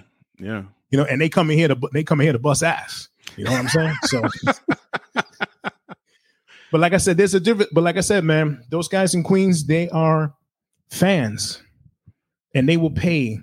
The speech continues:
Speaker 2: whatever it takes. Like I said, that
Speaker 1: Mm-hmm.
Speaker 2: Morenza thing coming up, I believe the, I believe the price to get in is ninety.
Speaker 1: Wow.
Speaker 2: And, and if they're pulling, and if they're bringing that band in, it's because they're gonna get that money out the door.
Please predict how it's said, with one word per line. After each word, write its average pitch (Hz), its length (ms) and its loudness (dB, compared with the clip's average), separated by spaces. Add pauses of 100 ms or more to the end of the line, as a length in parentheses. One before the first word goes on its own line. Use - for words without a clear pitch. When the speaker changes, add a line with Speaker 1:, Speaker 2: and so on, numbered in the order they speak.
(400)
Speaker 2:
whatever 151 380 2
it 147 220 0
takes. - 560 -4 (120)
Like 110 140 -10
I 127 60 -4
said, 143 160 2
that 151 120 2
Speaker 1:
Mm-hmm. 139 180 2
Speaker 2:
Morenza 180 220 0
thing 139 140 0
coming 151 240 2
up, 143 220 2 (260)
I 92 80 -16
believe 131 300 2
the, 147 120 -6 (460)
I 107 60 -6
believe 117 260 0
the 143 80 2
price 160 260 2
to 151 60 0
get 160 180 2
in 156 100 2
is 139 120 2
ninety. 143 340 0 (440)
Speaker 1:
Wow. 107 340 -2
Speaker 2:
And, 117 180 2 (380)
and 120 140 -4
if 117 120 -4
they're 165 120 2
pulling, 196 360 2
and 147 120 2
if 143 100 -2
they're 180 100 2
bringing 190 280 2
that 185 180 2
band 190 300 4
in, 214 220 2 (600)
it's 170 140 2
because 160 340 2
they're 165 120 2
gonna 151 160 2
get 151 160 0
that 139 100 0
money 139 240 2
out 123 100 -4
the 123 80 -4
door. 104 300 -2